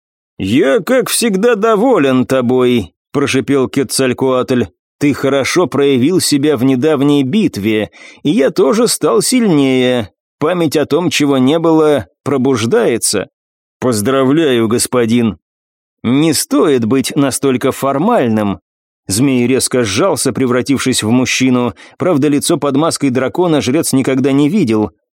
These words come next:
«Скажи, не устал ли ты всегда быть вторым?»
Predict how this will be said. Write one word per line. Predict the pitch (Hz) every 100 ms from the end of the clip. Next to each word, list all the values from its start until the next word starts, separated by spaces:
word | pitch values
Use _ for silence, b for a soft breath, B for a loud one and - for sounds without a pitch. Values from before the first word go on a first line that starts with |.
| _
«Скажи, | - - 262 233 139 131 107 90 -
не | 117 180
устал | 185 - 302 294
ли | 262
ты | 214 262
всегда | - 214 175 254
быть | 220 208
вторым?» | - 208 247 269 160